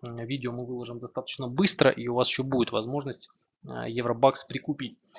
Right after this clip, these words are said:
Собственно, ежедневные прогнозы и рекомендации есть на сайте А О Ф Икс точка ру. Подписывайтесь на них там, подписывайтесь на наш канал, если вы впервые видите наше видео. Ставьте лайки, пишите комментарии, давайте побольше комментариев. Если нечего написать, нечего спросить или как-то прокомментировать,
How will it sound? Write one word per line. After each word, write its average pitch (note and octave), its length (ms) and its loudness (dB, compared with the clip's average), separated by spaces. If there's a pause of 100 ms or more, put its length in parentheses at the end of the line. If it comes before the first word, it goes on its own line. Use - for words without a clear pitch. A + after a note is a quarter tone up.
(160)
Собственно, F#3 720 6
ежедневные F#3+ 600 6
прогнозы D3+ 400 6
и - 20 6
рекомендации D#3+ 680 6
есть C3+ 220 2
на C#3+ 60 -4
сайте - 400 0
А F3 140 8
О F3 100 8
Ф - 180 2
Икс C#3+ 100 -8
точка - 300 0
ру. A#3+ 80 4
Подписывайтесь D3+ 840 2
на C3 60 -8
них C#3 160 -4
там, G#3 200 8
подписывайтесь - 720 2
на C3 60 -2
наш B2 120 2
канал, B2 220 -2
если A#2+ 200 -4
вы A#2+ 40 -8
впервые C3+ 300 -6
видите B2 180 -8
наше C#3+ 240 0
видео. G#3 200 2 (260)
Ставьте G3+ 420 6
лайки, A3+ 340 8
пишите F3+ 360 6
комментарии, F#3 720 8
давайте D3+ 300 4
побольше E3 460 4
комментариев. D3+ 640 2
Если C3+ 220 -2
нечего D3+ 340 4
написать, D3+ 540 6
нечего C#3+ 300 -2
спросить D3 480 -2
или C3 100 0
как-то B2+ 300 -4
прокомментировать, E3+ 580 2